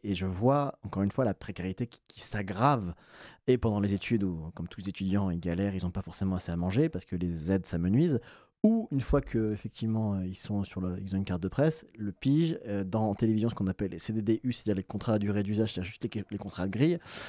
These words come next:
Encore une fois, il y a eu un scandale à Radio France il y a, il y a peu de temps. Noël Bréham, voix de mon enfance sur France Inter, on a appris que je crois qu'elle était, euh, en contrat renouvelé depuis genre quarante ans, ou je sais pas combien de temps. Donc, donc c'est un, c'est un, il y a, il y a une usine à précarité, euh, qui, euh,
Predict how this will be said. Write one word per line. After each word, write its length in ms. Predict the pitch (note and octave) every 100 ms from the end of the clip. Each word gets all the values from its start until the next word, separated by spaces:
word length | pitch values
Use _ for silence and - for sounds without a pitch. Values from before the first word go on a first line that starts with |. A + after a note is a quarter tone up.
| - -
Encore 160 | G#2+
une 80 | G#2+
fois, 100 | G#2
il 60 | B2
y 20 |
a 40 |
eu 40 | G2+
un 80 | F#2+
scandale 300 | - G#2 G#2
à 80 |
Radio 260 | F#2 F#2+ F#2+
France 240 | - A#2+ G2
il 40 |
y 20 |
a, 20 | F2+
il 20 |
y 20 |
a 40 | F2+
peu 100 | G2
de 60 |
temps. 180 | - D3+
Noël 240 | A#2 A2 G#2+
Bréham, 460 | F#2+ A2+ A2+ G2+ F2
voix 140 | G#2
de 100 | F#2+
mon 320 | F2 F2 F2+
enfance 340 | G#2+ A2 C3 A#2
sur 100 | -
France 220 | - E2+
Inter, 240 | G2 D3 D3+
on 80 | G#2
a 80 | F#2
appris 180 | -
que 80 | -
je 60 | -
crois 100 | A#2
qu'elle 160 | -
était, 200 | F#2 F#2
euh, 40 | F#2 - - - - - -
en 180 | - F2+
contrat 240 | G#2 A2
renouvelé 340 | G2 G2 G2+ C#3
depuis 300 | - A#2 G#2+
genre 180 | G#2 -
quarante 340 | A2+ A2 B2
ans, 140 | E3 D3+
ou 40 |
je 40 | B2
sais 20 |
pas 80 | -
combien 200 | A2+ B2+
de 60 |
temps. 120 | C#3+ -
Donc, 120 | A2
donc 160 | - G#2+
c'est 140 | - A2+
un, 100 | G#2+
c'est 160 | -
un, 180 | G#2 G2 - - _ _ _
il 80 | F2+
y 40 | G2
a, 60 |
il 160 | F#2+ F2+
y 60 |
a 40 | F#2+
une 640 | F#2 F#2 F2+ F2 E2+ D#2+ A#2
usine 380 | C3+ C3 D#3 B2
à 40 |
précarité, 640 | - G#2+ A2 G2+ G#2 D3 F3+ _ _ _ -
euh, 160 | F#2+ F#2+
qui, 360 | - - F#2 E2
euh, 140 | C2